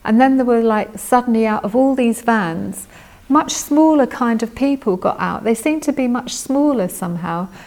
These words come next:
but they were hidden, and they had, their faces were hidden. They had these, they looked very scary. And they had, like, these big, strong, um, riot shields in front of them, and they lined up across the highway.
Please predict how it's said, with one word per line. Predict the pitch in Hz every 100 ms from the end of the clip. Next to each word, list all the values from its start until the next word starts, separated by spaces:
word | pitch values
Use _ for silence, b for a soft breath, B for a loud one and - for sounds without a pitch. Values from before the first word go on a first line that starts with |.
| B
but | - 226
they | 240 240
were | 233 226
hidden, | - 277 214 175 180
and | 202 202
they | 208
had, | 214 202 - B B B -
their | 220
faces | 220 247 254 254 214 -
were | 190
hidden. | 170 196 190 190 190 190 190 B -
They | 214
had | 190 233
these, | 233 226 226
they | - 262 262
looked | 339 - -
very | 269 277 240
scary. | - - 233 226 165 151 - - B B -
And | 202 214
they | 226
had, | 214 226 220 -
like, | 220 208
these | 226 220
big, | - 277 269 269 - B B B
strong, | - - - 254 240 226 226 -
um, | 196 196 196 208
riot | 202 226 226 - -
shields | - 240 214 202
in | 196
front | 190 - 214 214
of | 202 190
them, | 165 165 180 B B B
and | 220
they | 240
lined | 233 247 262 254 247
up | 269 262
across | 226 - 214 -
the | 220
highway. | 208 247 254 240 190 165 180